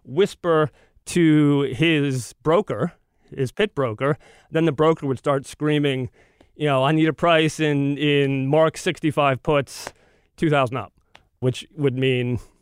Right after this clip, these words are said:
you know, this Mark would be obviously the, the, uh, the contract, the Deutschmark. Uh, sixty-five would be the strike price,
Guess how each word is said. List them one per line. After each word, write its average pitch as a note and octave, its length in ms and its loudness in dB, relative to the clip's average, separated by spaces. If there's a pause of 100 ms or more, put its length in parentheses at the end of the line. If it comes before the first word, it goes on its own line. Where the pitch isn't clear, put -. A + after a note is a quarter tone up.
(360)
you C#3 120 -2
know, A#2 80 -2
this B2 260 -6 (140)
Mark C#3+ 560 0
would C3+ 120 0
be C3 140 0
obviously A#2+ 480 -2
the, A2+ 320 -4
the, A2+ 300 -6
uh, F2+ 400 -8
the - 80 -10
contract, A#2 460 -2
the B2+ 60 -6
Deutschmark. B2+ 500 -2 (440)
Uh, A2 300 -4
sixty-five B2 580 -2
would A2+ 100 -6
be B2 80 -2
the A2+ 60 0
strike E3+ 320 -2
price, B2 380 0